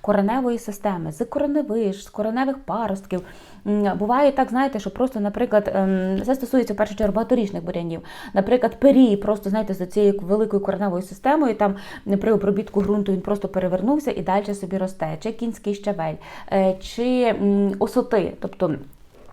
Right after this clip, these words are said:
е, бо, е, ґрунтові діючі речовини нам тримають тільки ті бур'яни, які проростають з насінини. Ті, які проростають з кореневої системи, не тримають. Тому обстежуйте свої, свої посіви.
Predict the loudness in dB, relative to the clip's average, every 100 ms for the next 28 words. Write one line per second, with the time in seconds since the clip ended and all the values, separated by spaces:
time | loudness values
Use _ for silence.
0 | -20 -10 -6 -4 -2 -2 -2 -6 -14 -10
1 | 0 6 8 8 4 2 2 0 2 4
2 | 6 6 4 2 0 0 0 -4 -8 -8
3 | -4 -2 -2 -2 -2 -4 -4 -4 -2 -4
4 | -6 -8 -2 -4 -2 0 0 -2 -8 -18
5 | -4 -2 0 0 -2 -2 -4 -6 -8 -4
6 | -2 -2 -2 -2 -2 -2 -4 -6 -4 -2
7 | -4 -8 -10 -8 -8 -8 -10 -10 -8 -10
8 | -12 -14 -6 -2 -2 -2 -8 -10 -4 -2
9 | -2 -6 -6 -4 -4 -6 -12 -16 -4 4
10 | 4 4 -2 -6 -6 -6 -10 -12 -12 -12
11 | -8 -2 -2 -2 -4 -2 0